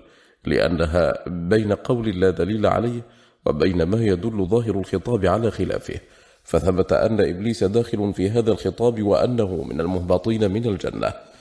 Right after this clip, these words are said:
ثم قال تعالى: "قلنا اهبطوا منها جميعا، فإما يأتينكم مني هدى فمن تبع هداي فلا خوف عليهم ولا هم يحزنون". وهذا الإهباط الثاني لا بد أن يكون غير الأول،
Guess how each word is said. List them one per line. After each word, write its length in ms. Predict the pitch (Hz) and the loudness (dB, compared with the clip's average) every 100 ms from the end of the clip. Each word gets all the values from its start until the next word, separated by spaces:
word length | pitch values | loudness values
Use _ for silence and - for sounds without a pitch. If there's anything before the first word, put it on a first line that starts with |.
| - - - - - | -20 -20 -20 -20 -6
ثم 200 | 87 62 | -2 -2
قال 400 | - 107 98 87 | 2 2 4 4
تعالى: 380 | 85 110 117 | 2 2 0
"قلنا 320 | 104 - 95 80 | -4 -4 -4 -4
اهبطوا 340 | 90 107 95 | -4 -4 -2
منها 320 | 98 101 101 | -2 0 2
جميعا، 500 | 101 101 117 123 123 123 - _ _ _ | 2 2 2 2 0 -4 -16 _ _ _
فإما 460 | - 64 76 78 | 0 0 0 2
يأتينكم 720 | 90 80 - 95 78 107 - 90 | 2 2 0 -2 0 -2 -4 -4
مني 380 | 95 110 95 85 | -2 -2 -2 -2
هدى 260 | 120 110 92 | 0 0 0
فمن 340 | 95 82 78 | -2 -2 -2
تبع 360 | 110 107 92 87 | -2 2 2 2
هداي 340 | 90 120 110 | 0 2 0
فلا 260 | 92 90 82 | 0 0 0
خوف 400 | - 113 101 90 | 0 0 0 0
عليهم 440 | 80 104 113 92 | 2 0 -2 0
ولا 220 | 104 123 | 2 2
هم 220 | 87 110 104 | 2 0 0
يحزنون". 680 | 85 87 85 127 85 50 98 _ _ _ _ _ _ - | 0 0 -2 -2 -4 -8 -14 _ _ _ _ _ _ -2
وهذا 360 | - 82 95 90 | 2 4 2 0
الإهباط 500 | - 85 107 120 - | -4 -4 -2 -2 -4
الثاني 420 | - 120 117 92 | -2 0 2 0
لا 140 | 82 - | -2 -2
بد 160 | 113 101 | 0 0
أن 180 | - | 0
يكون 320 | 87 76 117 92 | -2 -2 0 2
غير 300 | 90 117 98 | 2 0 -2
الأول، 500 | - 65 53 50 | -2 -2 -2 -4